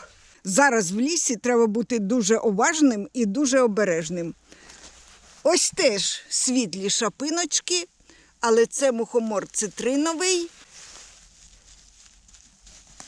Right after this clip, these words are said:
Я його не рекомендую брати. Ось бачите, в нього горщик в основі шапинки. А це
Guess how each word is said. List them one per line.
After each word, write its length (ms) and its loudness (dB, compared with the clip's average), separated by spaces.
Я 240 4
його 360 4
не 180 4
рекомендую 840 -2
брати. 560 -2
Ось 200 2
бачите, 500 0
в 60 -2
нього 440 2
горщик 800 0
в 80 -2
основі 480 0
шапинки. 800 -2
А 180 0
це 540 -2